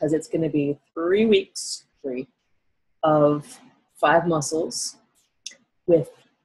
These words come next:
basically just going through the same things as we did with the soas, attachments, movements, innervations,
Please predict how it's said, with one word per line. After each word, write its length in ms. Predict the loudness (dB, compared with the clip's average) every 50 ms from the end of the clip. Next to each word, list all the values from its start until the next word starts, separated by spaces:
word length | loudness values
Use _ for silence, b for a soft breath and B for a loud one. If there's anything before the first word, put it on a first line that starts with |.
| _ _
basically 320 | 2 2 4 4 2 2
just 260 | 4 2 0 0 2 2
going 220 | 2 2 2 0
through 180 | 0 0 2 2
the 80 | 2
same 520 | 0 -2 -2 0 0 2 2 0 0 -2 -4
things 340 | -6 -4 -4 -4 -4 -6
as 100 | -6 -6
we 60 | -8 -6
did 140 | -4 -6
with 120 | -6 -6 -8
the 60 | -10
soas, 680 | -6 -2 2 2 4 4 2 0 -2 -4 -8 -12 -14 _ _ _ _ -20
attachments, 960 | -20 -14 -8 -6 -6 -6 -6 -6 -4 -4 -4 -4 -4 -6 -4 -4 -6 -6 -8 _ _ _ _ _
movements, 920 | -4 0 2 2 2 2 2 0 0 0 -2 -4 -6 -8 -10 -10 -12 -14 _ _ _ _ _
innervations, 1000 | 0 2 2 2 4 4 4 2 2 2 -2 -2 0 2 2 0 0 -4 -8 -14